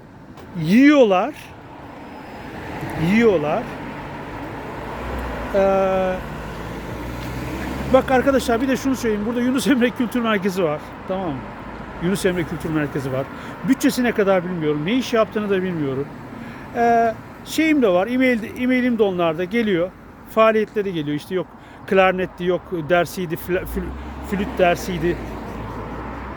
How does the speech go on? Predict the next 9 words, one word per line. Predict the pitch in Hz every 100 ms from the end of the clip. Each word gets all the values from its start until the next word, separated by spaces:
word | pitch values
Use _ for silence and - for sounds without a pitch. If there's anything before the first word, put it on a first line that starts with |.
| - 156
Bilmem | 175 180 170 170
ne | 170
dersiydi | 170 160 175 160
falan | 170 180 180
diye | 160
geliyor. | 147 202 160 135 196 - - - - - -
Abi | 294 254 262
geçenlerde, | 294 247 180 160 151 240 - - - - - - - - - - - - 240
e, | 214 196